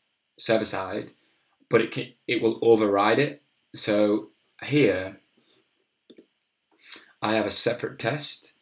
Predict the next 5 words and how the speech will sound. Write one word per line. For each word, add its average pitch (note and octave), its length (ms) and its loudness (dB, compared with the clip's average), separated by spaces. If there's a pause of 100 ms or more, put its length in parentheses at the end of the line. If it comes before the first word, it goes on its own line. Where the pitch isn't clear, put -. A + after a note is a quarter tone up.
(180)
set - 380 2
up - 260 -2 (140)
called G2+ 500 0
client-side G#2+ 600 -2 (100)
override. B2+ 600 0